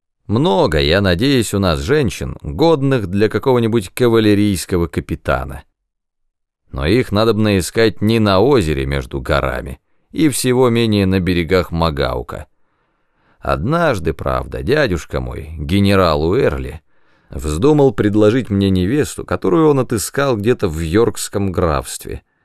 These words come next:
Но она не хороша, а без красоты мне не нужны и принцессы. Стало быть, вы рассчитываете жениться на хорошенькой девушке без всякого состояния? Час от часу не легче.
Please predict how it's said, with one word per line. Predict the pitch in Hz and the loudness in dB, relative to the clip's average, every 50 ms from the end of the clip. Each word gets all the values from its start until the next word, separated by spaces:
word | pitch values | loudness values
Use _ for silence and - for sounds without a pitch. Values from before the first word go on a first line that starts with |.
| _ _ _ _ _ | _ _ _ _ _
Но | - - - - | -8 -4 -2 -2
она | 135 131 131 127 | 0 0 2 2
не | 117 107 95 | 2 2 0
хороша, | - - 78 67 65 69 - - 58 60 - - _ _ _ _ _ _ _ _ | 0 -2 -4 -4 -6 -8 -8 -10 -10 -10 -12 -16 _ _ _ _ _ _ _ _
а | _ - - - | _ -8 -8 -4
без | 64 67 - - | -4 -4 -6 -4
красоты | - - - - - - - - - 151 170 175 175 160 - | -8 -8 -8 -8 -8 -10 -8 -2 0 2 4 4 2 2 -2
мне | - 120 139 151 151 135 | -6 -6 -4 -2 -2 0
не | 117 107 101 | 0 2 2
нужны | 101 104 98 85 73 73 71 | 2 2 2 0 0 -2 -2
и | 69 | -4
принцессы. | - - - 64 64 - - - - - - - - - - - _ _ _ _ _ _ _ _ _ _ _ _ _ _ _ _ _ _ | -4 -6 -8 -8 -8 -8 -10 -10 -10 -10 -8 -10 -10 -12 -14 -20 _ _ _ _ _ _ _ _ _ _ _ _ _ _ _ _ _ _
Стало | - - - - - 73 73 85 98 | -12 -12 -8 -4 -2 0 0 0 0
быть, | 110 117 98 | -2 -4 0
вы | 95 98 95 | 2 4 4
рассчитываете | 117 - - - 117 117 120 113 110 107 95 - 95 | 4 2 0 -2 -2 0 0 2 2 2 2 0 0
жениться | 85 90 85 92 113 110 - - 101 | 0 0 0 0 0 -2 -2 -2 -2
на | 98 98 | -2 -2
хорошенькой | - - 98 98 110 104 92 104 98 90 - 92 90 80 | 0 0 2 2 2 2 2 0 -2 -2 -2 -2 -4 -2
девушке | 76 80 82 82 85 95 92 - - 107 | -2 0 2 2 2 0 -2 -6 -8 -8
без | 95 92 107 98 | -4 -4 -4 -4
всякого | - - - 107 101 - 113 107 104 | -4 -2 0 0 0 2 0 0 0
состояния? | - - 107 - - - 104 113 139 165 156 113 80 67 71 - _ _ _ _ _ _ _ _ _ _ _ _ _ | -2 -4 -8 -6 0 0 2 2 2 2 0 -2 -4 -6 -8 -14 _ _ _ _ _ _ _ _ _ _ _ _ _
Час | - - - 120 143 147 139 - - | -6 -2 0 2 2 2 2 4 4
от | 123 131 - - | 4 4 4 2
часу | - - - 113 104 - - | -6 -8 -6 -4 -4 -2 -2
не | 98 95 95 90 | 0 0 0 -2
легче. | 78 73 71 67 - - - 64 60 - | -2 -2 -4 -6 -8 -12 -12 -12 -12 -14